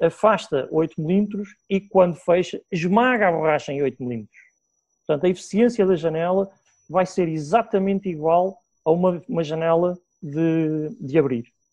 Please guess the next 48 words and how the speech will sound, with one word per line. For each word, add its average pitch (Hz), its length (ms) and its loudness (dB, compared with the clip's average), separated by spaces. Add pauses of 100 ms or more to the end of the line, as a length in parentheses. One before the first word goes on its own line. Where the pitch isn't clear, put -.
(500)
Ok? 131 200 -8 (200)
Estamos 175 200 -4
a 175 60 -2
falar 185 220 4
de 151 60 -4
valores 170 340 0
usefs 156 480 -4 (440)
na - 80 -10
casa 151 220 0
de 156 60 -4
um 160 80 -2
ponto 156 240 -4
quatro. - 360 -2 (880)
Ok? 151 160 -12 (720)
Não 165 100 -4
é 196 40 2
uma 220 120 2
série 208 220 4
que 202 120 -4
ainda 190 80 2
está, 170 540 -2 (120)
ah, 139 480 -2 (240)
já 147 120 2
está 160 140 -2
a 156 40 0
ser 160 120 -4
comercializada, 135 680 -4
mas 170 100 -8
estamos 165 200 -6
a 160 40 -4
tentar 147 280 -6
fazer 127 480 -4 (380)
mais 147 220 -2
esquemas 147 360 -4
de - 60 -20
possibilidade 127 540 -2
de 123 40 -10
montagem 123 560 -6 (540)
e 156 60 -8
estamos 160 320 -4
a 156 40 -6
tentar 156 300 -4
baixar 147 320 -6
o 151 60 -2
valor 139 420 2
de, 143 680 -4
de 127 100 -8
U. 113 200 -6